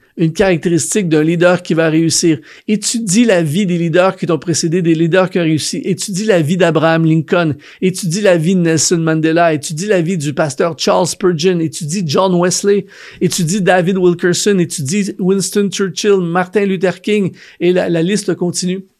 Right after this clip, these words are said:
Je regardais une interview avec Stephen Furtick,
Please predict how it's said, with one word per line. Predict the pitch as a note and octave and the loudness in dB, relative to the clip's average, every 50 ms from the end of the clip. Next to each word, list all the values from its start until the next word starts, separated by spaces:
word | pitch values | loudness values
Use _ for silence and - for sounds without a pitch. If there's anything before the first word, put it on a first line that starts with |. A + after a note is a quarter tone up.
| _ _ _ _ _ _ _ _ - - - E3 | _ _ _ _ _ _ _ _ -14 -10 -4 0
Je | D#3 | 0
regardais | F3+ F3 F3+ F3+ F#3+ G#3+ A3+ | 0 2 2 2 4 4 6
une | G#3+ | 4
interview | F#3+ F3+ - - D#3+ D#3+ E3+ G#3+ A3+ G#3+ | 4 2 2 0 2 2 2 4 4 4
avec | F3+ E3 D#3 D3 F3 D3+ | 4 4 2 2 0 -2
Stephen | - - - G#3+ F#3+ F#3+ F#3+ F3 | -2 0 0 2 2 2 2 0
Furtick, | - - - G3 F#3+ F#3+ G#3 A3+ - - | 0 0 0 0 2 0 -2 -2 -4 -8